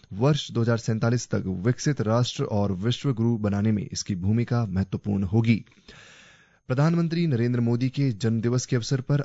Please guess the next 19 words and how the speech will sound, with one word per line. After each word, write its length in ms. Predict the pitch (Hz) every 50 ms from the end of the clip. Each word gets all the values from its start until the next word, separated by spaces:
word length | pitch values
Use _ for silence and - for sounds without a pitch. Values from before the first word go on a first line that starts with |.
| - -
आज 240 | 107 104 101 90 98
भारतीय 400 | 85 90 101 113 113 - 131 120
जनता 300 | 107 104 104 92 107 101
पार्टी 400 | - 104 101 101 - - 117 113
पूरे 260 | - 101 98 - 92
देश 420 | 82 82 113 120 127 127 - -
में 180 | 139 143 156 151 - - - - 143 -
सेवा 400 | - - 127 127 131 147 143 139
पखवाड़ा 500 | - - 110 - 107 98 98 98 98 101
की 320 | - - 107 104 104 - - - _ - - - - _ _ - 131
शुरुआत 440 | - - 123 117 113 123 123 120 -
कर 160 | - 107 95
रही 240 | 92 104 101 113 113
है, 160 | 120 147 185 180
जो 220 | 139 101 104 104 95
दो 240 | 87 92 117 127
अक्टूबर 400 | 135 - 127 - - 127 117 120
तक 140 | 117 120 110 -
चलेगा। 400 | - 120 117 117 104 107 92 -